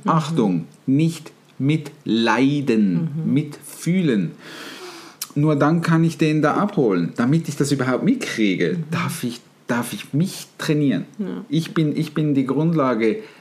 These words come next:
Speaker 2: meiner Kommunikation mit anderen Menschen.
Speaker 1: Mhm.
Speaker 2: Die bin ich.
Speaker 1: Mhm. Wir haben vielleicht auch schon im Alltag vorher, bevor der Mann überhaupt enttäuscht ist, ihn beobachten,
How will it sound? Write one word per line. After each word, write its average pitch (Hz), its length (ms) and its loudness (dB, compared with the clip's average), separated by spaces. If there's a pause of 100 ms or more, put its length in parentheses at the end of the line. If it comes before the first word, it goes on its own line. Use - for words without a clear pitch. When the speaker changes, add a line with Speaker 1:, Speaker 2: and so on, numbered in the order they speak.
(120)
Speaker 2:
meiner 127 720 2
Kommunikation 151 1700 0
mit 139 140 2
anderen 127 380 2
Menschen. 139 360 2
Speaker 1:
Mhm. 151 300 -4
Speaker 2:
Die 151 60 2
bin 147 120 2
ich. - 320 0 (200)
Speaker 1:
Mhm. 170 80 -4 (380)
Wir 175 100 -4
haben 190 120 0
vielleicht 208 440 0
auch 202 240 0
schon 190 380 -2 (360)
im 202 240 2
Alltag 220 520 0
vorher, 220 680 0 (240)
bevor 208 340 2
der 254 140 2
Mann 202 200 2
überhaupt 175 400 -2
enttäuscht 175 520 -2
ist, 196 260 -2
ihn 196 200 0
beobachten, 208 760 -2